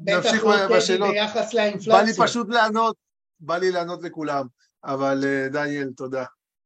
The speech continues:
Speaker 1: אני רק מזכיר שהאינפלציה בישראל חמש נקודה שתיים, ומכאן גם לקבל, אה, אה, אחוז או אחוז וחצי בפיקדון, זה בטח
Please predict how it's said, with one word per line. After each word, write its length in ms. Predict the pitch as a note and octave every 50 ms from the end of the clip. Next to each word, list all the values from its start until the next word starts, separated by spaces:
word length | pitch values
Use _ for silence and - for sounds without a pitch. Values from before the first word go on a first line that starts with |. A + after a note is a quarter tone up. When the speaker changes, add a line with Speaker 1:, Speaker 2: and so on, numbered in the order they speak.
| _ _
Speaker 1:
אני 160 | D#3 E3+ F#3
רק 160 | G3 G#3+ G#3+
מזכיר 340 | A3+ G#3+ G#3 G#3+ A#3+ A#3 A#3
שהאינפלציה 680 | A3+ B3 A3+ G#3 G3 F#3 - G#3 G#3+ A3 G#3+ A#3 A3
בישראל 460 | G3 F#3+ G3 F3+ - - G3+ G#3 G#3 G3+
חמש 340 | G3+ G3 F#3+ G3+ G3+ G3+
נקודה 340 | G#3+ G3 G3 G3 F#3 F#3+ F#3+
שתיים, 440 | F3+ - - A3+ A#3 A3+ G#3 F#3+ F3 D#3+
ומכאן 520 | E3 D#3+ E3 E3 - - G#3+ G#3+ G#3+ G#3+ F3
גם 320 | E3 D#3 D3+ D#3 D#3+ D#3+ E3 _ _ _ _ _ _ _ _ _ _ _ -
לקבל, 640 | D3+ D#3 - E3+ D3 D#3 F3+ F#3+ G3 G3 G3 G3
אה, 320 | F#3+ F3+ F3 E3+ E3 E3 E3+ E3 E3+
אה, 300 | E3 D#3+ D#3+ D#3 D3+ D3+
אחוז 480 | - - A3 A#3 A3 - - - _ _ _ _
או 100 | D3 D3+ E3
אחוז 260 | E3+ F#3+ F#3+ E3 E3
וחצי 360 | F3+ F3 - G3 G3 - F#3+
בפיקדון, 800 | E3 E3+ E3+ - F3 - - F3+ E3+ A3 A3+ G#3 G3+ G#3 G#3+ - _ - - _ _ _ _ _ _ _
זה 180 | - B2 D#3 D#3+
בטח 380 | C3+ G#3 A3 G#3+ A#3 G#3 -